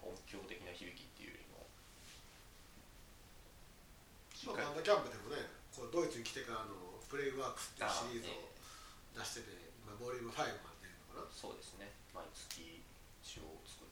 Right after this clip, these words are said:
Speaker 1: てるんですけど、あれはまあシンセとかギターとかを主に使ってやってるんです。まあ、ギターが最近に、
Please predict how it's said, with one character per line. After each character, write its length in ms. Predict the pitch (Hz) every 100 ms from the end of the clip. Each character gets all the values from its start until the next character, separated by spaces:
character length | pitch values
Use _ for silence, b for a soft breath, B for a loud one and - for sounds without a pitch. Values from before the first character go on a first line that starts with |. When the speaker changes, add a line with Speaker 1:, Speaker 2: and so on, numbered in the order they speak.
| -
Speaker 1:
て 80 | -
る 80 |
ん 80 | - -
で 20 |
す 80 | -
け 20 | -
ど、 80 |
あ 60 | 135
れ 20 | 139
は 80 | 143
ま 140 | 107
あ 20 |
シ 160 | - 92 90
ン 40 |
セ 80 | -
と 80 | - 87
か 80 | -
ギ 120 | -
タ 80 | 85 80
ー 100 | -
と 80 | -
か 80 | - - - - - - - - - 113
を 160 | 110 -
主 80 | - -
に 80 | -
使 100 | -
っ 60 | - - -
て 80 |
や 60 | -
っ 20 | -
て 60 | -
る 60 | -
ん 100 | -
で 80 |
す。 140 | - -
ま 80 | 95
あ、 40 | 85
ギ 80 | 90
タ 160 | 87 92
ー 60 |
が 160 | 95 95 - -
最 200 | 85 85
近 100 | 95 87
に、 180 | 87 87